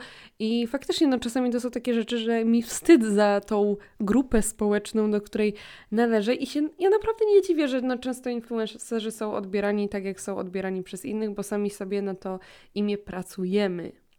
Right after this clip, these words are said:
A, no, po prostu to, że influencer influencerowi nierówny, to nie jest przez wszystkich zrozumiałe. No i ja się po prostu nie dziwię, no, tak jest, no, jeżeli na przykład,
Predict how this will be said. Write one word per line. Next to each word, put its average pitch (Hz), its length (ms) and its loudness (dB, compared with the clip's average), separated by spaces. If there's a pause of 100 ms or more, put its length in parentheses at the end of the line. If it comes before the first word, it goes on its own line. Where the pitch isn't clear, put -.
(240)
A, 220 200 0
no, 254 420 -4
po 269 140 -16
prostu 269 420 -6
to, 262 160 0
że 247 120 0
influencer 247 640 -4
influencerowi 226 720 -4
nierówny, 214 800 0 (400)
to 233 120 -4
nie 233 120 2
jest 220 140 -2
przez - 180 -10
wszystkich 208 380 -10
zrozumiałe. 202 920 -4
No 262 140 0
i 349 200 4
ja 427 80 8
się 403 120 4
po 403 100 6
prostu 359 240 4
nie 330 140 12
dziwię, 226 240 6
no, 214 140 2
tak 220 200 -2
jest, 220 200 0
no, 214 100 -2
jeżeli 214 340 -2
na 214 100 -4
przykład, 214 440 -8